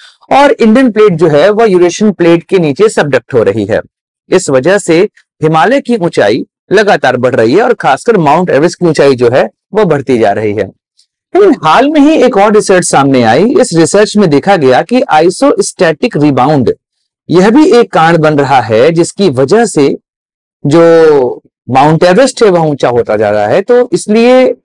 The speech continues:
आज की वीडियो में चर्चा करना इस पर आवश्यक है। आज की वीडियो में जानेंगे हम लोग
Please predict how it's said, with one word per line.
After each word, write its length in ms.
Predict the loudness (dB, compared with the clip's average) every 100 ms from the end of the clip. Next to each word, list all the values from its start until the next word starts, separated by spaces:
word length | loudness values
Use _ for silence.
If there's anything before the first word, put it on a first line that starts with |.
| _ _ -6
आज 200 | -2 -2
की 120 | 0
वीडियो 260 | 0 2 0
में 100 | 0
चर्चा 280 | 0 -2 -2
करना 260 | -2 -4 -4
इस 100 | -4
पर 140 | 0
आवश्यक 460 | 0 0 -2 -4 -4
है। 120 | -6 _ -8
आज 200 | -4 -2
की 80 | 0
वीडियो 240 | 0 0 0
में 120 | -2
जानेंगे 420 | -2 0 0 0 0
हम 160 | 0
लोग 200 | 0 0